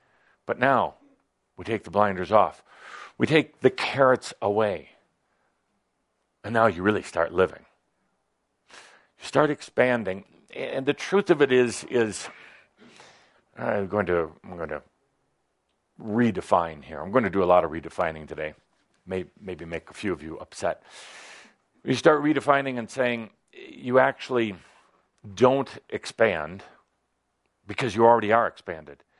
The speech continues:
You just become aware. Mm. Two pieces here. And how I wish they were gold. Uh, well, actually, they are gold,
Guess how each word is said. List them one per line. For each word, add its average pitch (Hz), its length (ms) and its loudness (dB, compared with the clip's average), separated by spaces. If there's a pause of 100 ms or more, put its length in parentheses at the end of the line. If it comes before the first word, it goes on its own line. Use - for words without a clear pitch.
You 117 100 0
just 127 220 -2
become 127 480 0
aware. 107 840 4 (1600)
Mm. 147 1200 -4 (1500)
Two 156 400 -2
pieces 98 720 -4
here. 92 440 6 (1300)
And 131 160 4
how 151 220 4
I 147 100 6
wish 143 280 -2
they 147 120 -2
were 131 120 4
gold. 117 460 4 (120)
Uh, 104 340 6 (1080)
well, 147 460 4
actually, 151 360 0
they 151 140 -2
are 143 200 4
gold, 90 400 0